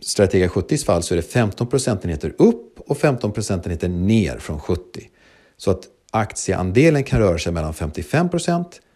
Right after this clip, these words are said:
och åttiofem procent. Om det blir ett så kraftigt fall att aktieandelen rör sig under femtiofem procent av bara farten, då kommer fondförvaltaren att köpa upp aktieandelen så att man ligger på minst femtiofem procent. Samma sak på uppsidan.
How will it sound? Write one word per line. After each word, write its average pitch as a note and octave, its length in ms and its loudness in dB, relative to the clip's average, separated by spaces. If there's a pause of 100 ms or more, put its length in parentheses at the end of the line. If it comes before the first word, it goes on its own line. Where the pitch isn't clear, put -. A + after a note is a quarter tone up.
(200)
och - 300 0
åttiofem E2 520 -2
procent. - 460 -16 (580)
Om D#3+ 220 6
det F3 80 4
blir D#3+ 120 4
ett D3 60 -2
så C3+ 100 0
kraftigt - 380 -2
fall F#2+ 260 6
att - 320 -4 (160)
aktieandelen F2 840 0
rör E2+ 120 2
sig D#2+ 240 -2
under F3 440 8
femtiofem D#2 440 -4
procent - 440 -12
av E2+ 120 -6
bara D#2+ 140 -2
farten, - 520 0 (580)
då C#3 200 6
kommer G2+ 380 2
fondförvaltaren E2 800 0
att D#2+ 80 -10
köpa E2 420 -2
upp - 320 0
aktieandelen D#2+ 640 -2
så - 100 -8
att D2+ 100 -8
man D#2+ 100 -4
ligger D#2+ 140 -8
på E2 100 -6
minst F#2 600 -2
femtiofem - 480 -10
procent. - 540 -12 (920)
Samma A2 260 4
sak B2 220 2
på A#2+ 80 6
uppsidan. A#2 520 4